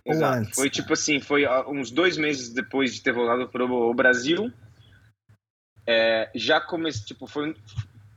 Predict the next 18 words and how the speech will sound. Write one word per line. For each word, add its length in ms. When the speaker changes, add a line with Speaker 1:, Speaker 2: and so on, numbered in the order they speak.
Speaker 2:
foi, 220
foi 160
esse 220
tempo 240
dos 200
dois 220
meses 480
do... 340
Digamos 320
assim, 160
você 140
volta, 680
absorve 680
a 40
realidade 920
aqui, 480
Speaker 1:
Isso. 100
Speaker 2:
né? 200